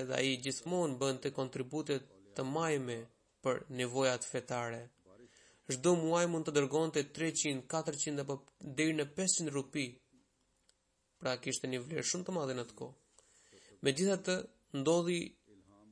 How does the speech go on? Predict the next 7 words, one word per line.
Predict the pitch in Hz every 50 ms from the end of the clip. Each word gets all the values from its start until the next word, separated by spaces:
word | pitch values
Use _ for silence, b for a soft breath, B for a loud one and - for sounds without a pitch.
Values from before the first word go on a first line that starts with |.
| - 113 101 101 95 95 101 98 98 95 101 101 - 92 104 -
ashtu | 151 139 - - - 175 170 160 139 - - - - -
që | - - 151 147 147 143 139 - - - - _ _ _ _ _ _ _ _ _ _ _ -
bëri | 139 139 156 160 170 160
disa | 151 165 147 156 147
gabime | 135 143 139 131 135 180 190 190 165 147
në | 135 127 123 127
tregti, | - 131 120 - - - - 156 175